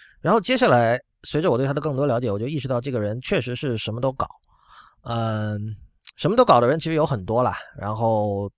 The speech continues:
同样就是他的，他还有一些这种特性，比如说，呃，因为他的一个艺术上的一个基本的特点是他想模糊掉这个真实与虚幻的界限，所以这点，他把这一点贯彻得非常的彻底，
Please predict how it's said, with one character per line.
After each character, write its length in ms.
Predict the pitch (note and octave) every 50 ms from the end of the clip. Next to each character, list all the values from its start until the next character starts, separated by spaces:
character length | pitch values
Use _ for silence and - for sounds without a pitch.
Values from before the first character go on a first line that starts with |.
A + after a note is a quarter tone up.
| _
同 160 | - - B2
样 200 | C#3+ - - A#2+
就 120 | A#2+ C#3+ C3+
是 80 | B2
他 200 | B2 - - D3
的， 160 | C3+ - - -
他 120 | - - D#3+
还 180 | C#3+ - C#3+
有 100 | F3+ E3+
一 40 | C3+
些 240 | A2+ B2 C3 C3+ C3 B2+ -
这 100 | - C#3+
种 120 | B2 G#2+ G2
特 240 | - - F3+ C#3 A2+
性， 200 | - C3+ A#2 G#2+
比 80 | G2+
如 120 | G2+ G2+ G#2
说， 280 | B2 A#2 A#2 A#2 A2 - - - _ _ _ _ _ _ _ _ _ _ _ _
呃， 120 | - G2+ G#2 G#2+ G2+ G2+ G2 F#2+ F#2 F#2
因 120 | G#2+ C#3+
为 60 | D3 D#3
他 180 | - - F3+
的 120 | E3+ E3 D3
一 100 | B2+ C3
个 240 | D3 C#3 B2+ B2+ - -
艺 200 | - G#3 F3+ C#3+
术 200 | B2 - B2 A2+
上 120 | B2+ B2
的 80 | A#2 A2+
一 80 | A#2+
个 60 | B2+
基 180 | C3+ - - F3+
本 140 | E3+ C#3 G#2
的 60 | G#2
特 180 | - - E3 C3
点 200 | G#2+ F#2 E2+ F#2
是 100 | G2 G#2
他 180 | G#2 A2+ A2 A2+
想 340 | A2+ - A#2+ F2 E2 E2 D#2+ _ _ _ _ _
模 300 | - G#2+ G#2+ G#2+ A2+ C3
糊 180 | C3+ - B2 A#2
掉 200 | B2+ B2 A2 G2+
这 100 | G2+ G#2+
个 80 | G2+ G2+
真 180 | G#2+ B2+ B2+
实 140 | B2 - A#2
与 100 | A2+ G2+
虚 180 | G2+ - - B2+
幻 140 | B2 B2+
的 60 | A#2+ A#2
界 180 | - - C#3+
限， 220 | G2+ - - A2+ - -
所 160 | - - A#2
以 100 | A#2 A#2
这 160 | A#2+ - D3+ C3+
点， 220 | A2+ G#2+ F#2+ F#2 F2+ F2 -
他 100 | - D#3+
把 100 | D#3 B2+
这 100 | C3 F3+
一 60 | D#3+
点 140 | B2 A2 G#2
贯 160 | - E3 C#3+
彻 100 | B2+ C#3
得 80 | B2+ A#2
非 140 | A#2+ D#3
常 140 | D3 C#3 B2
的 80 | C3 C#3+
彻 180 | - - F3+
底， 200 | B2 - - -